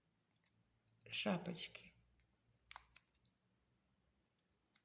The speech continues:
Ось де багато пластилину, ой, де багато клею, я його на іншу.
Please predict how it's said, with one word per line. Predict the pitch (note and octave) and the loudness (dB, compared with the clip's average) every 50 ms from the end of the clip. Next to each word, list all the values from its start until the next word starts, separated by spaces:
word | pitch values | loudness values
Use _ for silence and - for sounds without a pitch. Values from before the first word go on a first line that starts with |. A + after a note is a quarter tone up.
| _ _ _ _ - - - - - - - - - - - - - - - - - - _ _ _ _ _ _ _ _ | _ _ _ _ -20 -20 -20 -20 -16 -16 -14 -14 -16 -18 -20 -20 -20 -20 -20 -20 -20 -20 _ _ _ _ _ _ _ _
Ось | - A3 G3 F#3+ F3 | 6 8 8 8 8
де | E3+ F#3 | 6 6
багато | E3+ F3 F#3+ E3+ E3+ E3 D#3+ - D#3+ | 8 8 8 8 8 6 6 4 0
пластилину, | - - D#3+ D#3+ D#3+ - - - - - C4 D#4 F4 D4 G#3+ F#3+ - - - - | 0 2 2 2 0 -2 -6 -2 0 4 4 6 6 6 6 6 4 0 2 6
ой, | E3+ D#3+ D3+ | 8 8 8
де | D#3+ D#3+ F#3 | 8 6 6
багато | D#3 F3+ E3+ F3 E3+ E3+ - D#3+ - - - - _ _ _ _ _ _ _ _ _ _ | 6 8 8 6 6 6 4 -2 -2 -4 -12 -18 _ _ _ _ _ _ _ _ _ _
клею, | - - G3+ A#3 C#4 D4 B3 F#3 E3 - - - - - - - - _ - - | -2 4 8 10 10 10 10 10 6 4 0 -6 -10 -14 -18 -20 -20 _ -12 -6
я | - D#3 D#3 G3 A#3 B3 - - - - - - _ _ _ - - - - _ - | -2 0 4 4 4 4 2 -2 -8 -14 -16 -18 _ _ _ -20 -20 -20 -16 _ -6
його | D#3+ D#3 D#3+ D#3+ D#3 - F#3 G3+ - - - - - - - _ _ _ _ _ - | -2 2 4 4 4 4 4 2 2 0 -2 -12 -16 -20 -20 _ _ _ _ _ 2
на | - D#3+ E3 E3 E3+ - | 4 6 6 6 4 2
іншу. | E3 E3+ F3 E3+ D#3+ - - - D#3 D#3 | 4 6 6 6 6 4 0 -2 -4 -4